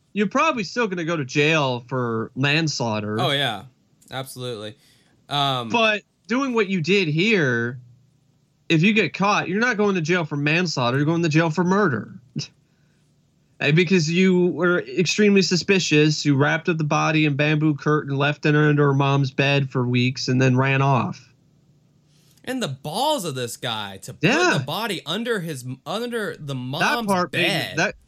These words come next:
Speaker 1: that got me choked up when I first saw this segment. I was like, "Oh my God." I'm like, "No." And I'm like, "Oh, holy shit. That's just awful." Can you just being,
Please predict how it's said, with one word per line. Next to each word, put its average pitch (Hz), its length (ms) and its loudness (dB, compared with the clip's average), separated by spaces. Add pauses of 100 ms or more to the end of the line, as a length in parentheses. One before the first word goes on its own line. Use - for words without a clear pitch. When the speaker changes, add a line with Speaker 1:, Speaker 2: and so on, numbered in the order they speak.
Speaker 1:
that 185 200 0
got 226 180 -2
me 135 140 -6
choked - 500 -6
up 127 240 -2
when 117 100 -6
I 110 60 -4
first 107 300 -8
saw 113 180 -2
this 101 160 -8
segment. 101 480 -8 (380)
I 123 160 -2
was 131 180 2
like, 127 220 -2 (300)
"Oh 175 240 2
my 151 240 2
God." 135 260 0
I'm 131 120 -2
like, 131 160 -2
"No." 135 640 2
And 117 120 0
I'm 127 100 0
like, 117 360 -2 (100)
"Oh, 131 520 2
holy 139 640 2
shit. - 340 -4
That's 147 300 0
just 104 280 -4
awful." 123 540 0
Can - 160 2
you 151 80 6
just 160 240 0
being, 156 480 4